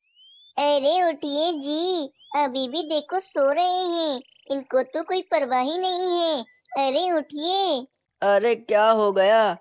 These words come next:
Speaker 2: खाना बना दिया? अच्छा चलो खा लेता हूँ।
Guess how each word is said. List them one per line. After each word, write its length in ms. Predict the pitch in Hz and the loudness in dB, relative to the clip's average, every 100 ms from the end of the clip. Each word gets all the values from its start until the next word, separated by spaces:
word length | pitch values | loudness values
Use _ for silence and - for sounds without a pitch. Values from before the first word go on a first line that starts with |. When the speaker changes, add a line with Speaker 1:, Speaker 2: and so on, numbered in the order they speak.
| _ | _
Speaker 2:
खाना 340 | - 170 196 226 | -6 -4 0 0
बना 300 | 202 190 214 | 0 0 -2
दिया? 380 | 226 247 240 208 - _ | 0 0 2 0 -6 _
अच्छा 300 | - 277 214 | -6 -4 -2
चलो 300 | 196 196 208 220 | 0 0 0 0
खा 240 | 208 175 | 0 2
लेता 320 | 196 214 214 208 | 2 2 0 -2
हूँ। 380 | 208 196 165 | 0 -2 -4